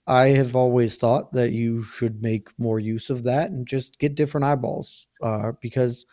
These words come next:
I think Trevor Whitman's a terrific coach. I know that he may not now, I don't know what, to what extent he's now involved with her, but I think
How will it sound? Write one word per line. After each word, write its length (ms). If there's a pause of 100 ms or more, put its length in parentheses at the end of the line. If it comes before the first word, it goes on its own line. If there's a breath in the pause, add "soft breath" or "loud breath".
(140)
I 60
think 180
Trevor 180
Whitman's 300
a 40
terrific 360
coach. 340
I 60
know 100
that 80
he 140
may 180
not 260
now, 260
I 100
don't 180
know 100
what, 340
to 100
what 100
extent 320
he's 180
now 300 (320 soft breath)
involved 400
with 120
her, 180
but 300 (380 soft breath)
I 140
think 220